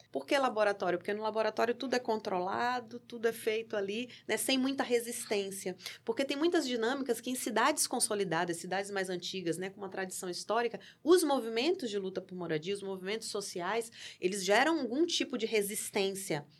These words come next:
à instalação de algumas dinâmicas, né? Não que eles consigam barrar de tudo, mas geram uma resistência.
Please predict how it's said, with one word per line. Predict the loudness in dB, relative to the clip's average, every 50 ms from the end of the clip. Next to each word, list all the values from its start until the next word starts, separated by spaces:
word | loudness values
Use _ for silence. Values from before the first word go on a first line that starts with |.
| _ _ -20 -20 _ _
à | 2 2 2
instalação | 2 6 6 8 8 8 6 4 2 0 0 0
de | 2 2
algumas | 0 2 2 0 0 0 0
dinâmicas, | -2 0 0 2 0 0 -2 -4 -6 -8 -8 -6 -4
né? | -4 -4 -4 -6 -2
Não | 0 4 4 4 4
que | 4 2 0 2 2 0 -2 -4 -18 -20 -6 -4
eles | -2 -2 0 0
consigam | 0 0 0 0 -2 0 0 0 4
barrar | 6 6 6 6 4 2 2 4 4 4 2 -2 -8
de | -10 -10 -10
tudo, | -8 -8 -6 -6 -4 -4 -4 -6 -4 0
mas | 2 2 4 4
geram | 2 2 2 4 4 4 2 0
uma | -2 -2
resistência. | -2 -2 -2 -2 -4 -10 -8 -8 -8 -8 -8 -10 -12 -16 -18